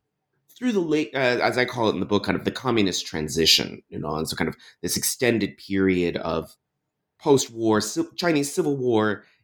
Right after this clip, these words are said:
into the early nineteen fifties, um, in which Hong Kong's position is shifting very rapidly, in part because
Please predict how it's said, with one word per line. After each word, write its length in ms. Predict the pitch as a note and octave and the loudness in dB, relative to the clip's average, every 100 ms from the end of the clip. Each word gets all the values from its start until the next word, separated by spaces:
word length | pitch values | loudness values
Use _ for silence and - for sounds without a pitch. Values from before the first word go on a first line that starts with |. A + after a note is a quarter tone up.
| - | -6
into 500 | A2+ A2 G#2 G2 F2 | -4 -2 2 2 2
the 100 | - | 0
early 200 | F2+ E2 | 0 0
nineteen 320 | D#2+ D#2+ E2+ | -2 -2 -6
fifties, 680 | - F2+ - C2+ - - - _ _ _ - | -4 -6 -4 -8 -6 -6 -10 _ _ _ -4
um, 560 | F2+ F2+ E2+ E2+ E2+ _ _ - - _ _ _ _ _ _ _ _ _ _ | 0 2 0 -4 -8 _ _ -20 -20 _ _ _ _ _ _ _ _ _ _
in 140 | F#3 F#3 | -2 2
which 140 | E3 | 2
Hong 180 | - G#3 | 0 -4
Kong's 320 | G#3 G#3+ - | 0 0 0
position 500 | - C#3 C3+ D3 D3 | -4 -4 0 2 2
is 100 | A#2+ | 2
shifting 460 | - - D3 C3+ B2 | 2 0 0 -2 0
very 240 | A#2 A#2 | 2 2
rapidly, 800 | A2+ F#2+ F#2 G#2+ - F2+ F2 E2 _ _ - | 2 2 0 -2 -4 -2 -2 -4 _ _ -6
in 180 | A2+ A2 | -6 -6
part 380 | - C#3+ - | 0 2 2
because 680 | B2+ - - A#2 A#2 A2+ - | -2 -10 -10 -2 0 0 -4